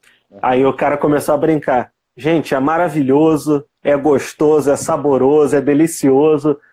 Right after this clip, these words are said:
Speaker 2: Lembrando, não estou falando de mim, é a minha trufa que eu trouxe
Speaker 1: <laughs>
Speaker 2: hoje." Aí a galera, pô, já ri, já, já acha maneiro, já
Speaker 1: Quebrou,
Speaker 2: compra, né?
Speaker 1: quebrou o gelo.
Speaker 2: É
Speaker 1: Você
Speaker 2: isso aí,
Speaker 1: quebra o
Speaker 2: é isso
Speaker 1: gelo.
Speaker 2: aí.
Speaker 1: Que a pessoa tá
Speaker 2: É
Speaker 1: num,
Speaker 2: isso.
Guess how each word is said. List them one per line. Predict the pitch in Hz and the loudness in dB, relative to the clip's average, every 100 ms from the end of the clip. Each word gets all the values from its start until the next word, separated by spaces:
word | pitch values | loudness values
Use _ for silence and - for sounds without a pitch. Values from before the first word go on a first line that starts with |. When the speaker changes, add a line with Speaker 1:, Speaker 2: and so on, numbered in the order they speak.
| _ | _
Speaker 2:
Lembrando, | 135 151 143 147 139 127 | -2 0 0 0 0 0
não | 131 160 | 2 2
estou | 170 - 180 | 0 0 -2
falando | 170 151 156 160 | 0 0 2 0
de | 151 | 0
mim, | 143 143 131 120 | 2 2 0 -2
é | 127 135 | 0 0
a | |
minha | 131 156 - 156 | 0 0 0 -2
trufa | 135 131 156 151 147 | -2 0 2 2 0
que | 160 | 2
eu | 139 | 0
trouxe | 139 143 143 - | 0 0 0 0
Speaker 1:
<laughs> | |
Speaker 2:
hoje." | 139 139 151 - _ - - _ - - - - | 2 2 0 -6 _ -20 -20 _ -20 -20 -20 -6
Aí | 151 151 | 0 0
a | |
galera, | 160 165 165 180 | 2 0 0 0
pô, | 175 175 | 0 0
já | 147 156 | 2 0
ri, | 139 185 | 0 0
já, | 156 151 143 135 127 | 0 2 2 2 0
já | 143 143 | 0 -2
acha | 135 147 | 0 -2
maneiro, | 143 135 143 160 143 | 0 0 2 2 2
já | 131 131 | 0 -4
Speaker 1:
Quebrou, | - 143 160 156 131 127 | -2 0 0 0 0 0
Speaker 2:
compra, | 131 | -2
né? | 147 | -6
Speaker 1:
quebrou | 139 151 160 | -8 -6 -6
o | |
gelo. | 139 135 143 135 104 95 101 _ _ | -4 -2 0 -2 -6 -10 -16 _ _
Speaker 2:
É | - 143 | -2 0
Speaker 1:
Você | |
Speaker 2:
isso | 143 - | 0 0
aí, | 175 156 | 0 2
Speaker 1:
quebra | 165 | 0
o | 135 | -2
Speaker 2:
é | 131 | -2
isso | 127 113 | 0 0
Speaker 1:
gelo. | |
Speaker 2:
aí. | 160 - - _ _ | -2 -4 -8 _ _
Speaker 1:
Que | - | -14
a | 135 | -10
pessoa | 135 143 143 | -8 -6 -6
tá | 151 156 | -4 -4
Speaker 2:
É | 160 | -2
Speaker 1:
num, | 139 | -2
Speaker 2:
isso. | 135 139 131 | -4 -6 -6